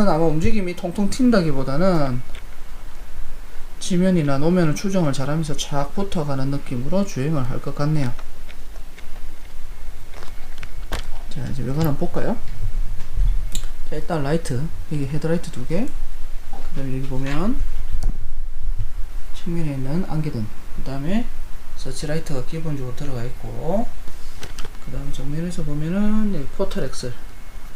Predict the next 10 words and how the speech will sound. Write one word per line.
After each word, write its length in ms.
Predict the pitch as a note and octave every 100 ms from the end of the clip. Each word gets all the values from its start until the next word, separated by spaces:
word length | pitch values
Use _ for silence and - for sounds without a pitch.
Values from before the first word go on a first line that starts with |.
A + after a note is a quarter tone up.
| - - - - - - -
여기 120 | D3 B2
보시면 420 | A#2+ B2+ B2+ D#3+
이제 120 | F3
포털 320 | - F#3+ F3
엑셀 240 | D#3+ - D3+
구조로 400 | B2 D3+ C#3+ A#2+
되어 120 | C3
있습니다. 360 | - - - -
그리고 280 | - F3+ F3
서버가 540 | D#3+ G3+ F3 D3 G#3